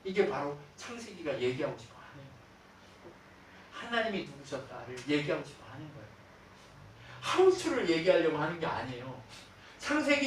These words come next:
이렇게 얘기하면 하나님이 어떻게 디엔에이를 조작해서 어떻게 만들고 어떻게,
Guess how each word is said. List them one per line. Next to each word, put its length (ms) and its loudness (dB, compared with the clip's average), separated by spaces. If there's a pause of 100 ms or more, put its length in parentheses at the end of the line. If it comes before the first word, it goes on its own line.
(140)
이렇게 300 4
얘기하면 600 4 (640)
하나님이 360 4
어떻게 640 4
디엔에이를 580 4
조작해서 600 6
어떻게 300 4
만들고 680 4
어떻게, 400 2